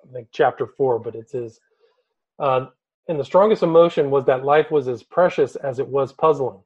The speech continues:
It was an ecstasy because it was an adventure. It was an adventure because it was an opportunity.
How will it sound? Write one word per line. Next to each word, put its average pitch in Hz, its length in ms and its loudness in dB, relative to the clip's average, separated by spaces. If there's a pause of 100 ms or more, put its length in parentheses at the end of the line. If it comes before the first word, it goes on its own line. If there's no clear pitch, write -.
(440)
It 147 80 -4
was 143 180 2
an 139 100 0
ecstasy 160 540 -4
because 127 340 -6
it 139 60 0
was 123 160 -6
an 123 120 -6
adventure. 127 580 -6 (340)
It 147 60 -6
was 131 160 -2
an 131 80 -2
adventure 147 440 0
because 123 360 -4
it - 20 -6
was 117 140 -8
an 120 80 -4
opportunity. 117 800 -6